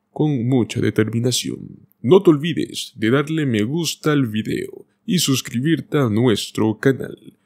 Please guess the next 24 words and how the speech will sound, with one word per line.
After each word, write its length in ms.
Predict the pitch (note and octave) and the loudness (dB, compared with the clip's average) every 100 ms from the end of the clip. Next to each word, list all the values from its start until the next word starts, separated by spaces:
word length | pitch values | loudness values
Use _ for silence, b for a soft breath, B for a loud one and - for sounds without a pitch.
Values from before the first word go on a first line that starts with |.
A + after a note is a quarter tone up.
| _ _ | _ _
Tu 80 | C#3 | 2
apoyo 600 | C#3 G#3 A#2+ - - - _ _ | 4 4 4 2 -6 -10 _ _
es 180 | B2+ D#3+ | -4 0
lo 200 | D#3 - | 0 0
que 100 | D3 | -2
hace 240 | C#3 D3 | 0 0
que 160 | E3 D3 | 0 0
continuemos 1200 | D#3 C#3+ C3 - B2 A#2+ D#3+ D3 - - - - | 0 0 -2 -4 -2 2 2 2 -2 -8 -8 -2
realizando 880 | C#3+ B2+ G#2 C3+ B2+ C3 C3 B2+ - | 2 2 2 0 0 0 0 0 -4
esta 440 | - C3+ G#2 - A2 | 0 2 0 -2 0
labor, 500 | B2+ A#2+ - - - _ _ _ | 2 0 -4 -6 -14 _ _ _
subiendo 540 | - - D#2 C#3+ C#3+ C#3 | -16 -8 0 2 2 2
noticias 840 | A2+ A#2+ A#2+ - B2+ B2+ B2 - | 0 0 0 0 0 -2 -4 -10
diarias. 1200 | A#2 A#2+ G#2+ B1+ - G1+ - - - - - - _ _ _ _ _ _ _ _ _ _ _ _ _ _ _ _ _ _ _ | -12 -4 -2 -2 -4 -10 -10 -14 -12 -10 -10 -14 _ _ _ _ _ _ _ _ _ _ _ _ _ _ _ _ _ _ _
Pues 380 | A2+ A2+ A2+ - | 6 6 6 2
el 200 | D#3+ D3 | 2 2
Seguro 480 | - D3 E3+ A#3 G#3+ | 0 -2 0 0 0
Social 640 | A#2+ A#2 C#2+ - - - _ _ _ - | -2 -2 -2 -4 -10 -20 _ _ _ -4
te 80 | |
está 200 | A#2+ - | -2 -2
exigiendo 720 | F#3 - - C3 - F3 E3+ G#2+ | -6 -6 -6 -6 -4 -2 0 2
regresar 600 | G#2+ F#2+ F#2+ G2 C#3+ C#3+ | 2 2 2 0 0 0
el 120 | G#2 | 2
dinero. 520 | F#2+ D#3+ - - - | 2 0 0 -6 -16